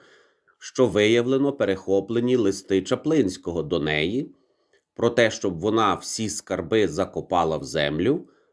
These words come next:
а самого Хмельницького утруїла. Кінець цитати.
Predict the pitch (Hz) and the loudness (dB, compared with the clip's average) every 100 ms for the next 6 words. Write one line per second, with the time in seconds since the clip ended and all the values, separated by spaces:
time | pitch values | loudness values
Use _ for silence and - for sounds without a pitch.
0 | _ _ - 87 98 87 76 101 110 127 | _ _ -8 -4 -2 0 0 -2 -2 0
1 | 101 78 76 - - 104 123 131 143 143 | 2 2 -4 -6 -14 -8 -6 -4 0 0
2 | 135 95 73 - - _ _ _ _ 92 | 2 0 -2 -8 -18 _ _ _ _ -8
3 | 76 78 - 104 - 73 - - | -6 -6 -4 -4 0 0 -2 -12